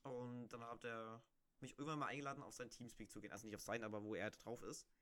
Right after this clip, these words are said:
Da bin ich dann in diese Gruppe reingerutscht von Leuten, die,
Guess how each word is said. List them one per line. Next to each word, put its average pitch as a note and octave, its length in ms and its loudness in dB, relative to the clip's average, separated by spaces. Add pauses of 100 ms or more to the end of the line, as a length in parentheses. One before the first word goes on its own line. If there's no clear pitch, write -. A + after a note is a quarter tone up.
(800)
Da B2 80 0
bin C3 140 2
ich - 80 0
dann B2+ 160 2
in A2+ 40 -4
diese A#2+ 380 -2
Gruppe D#3 280 2
reingerutscht B2+ 520 2
von A2+ 240 -2
Leuten, A#2 420 -2
die, G#2 400 -4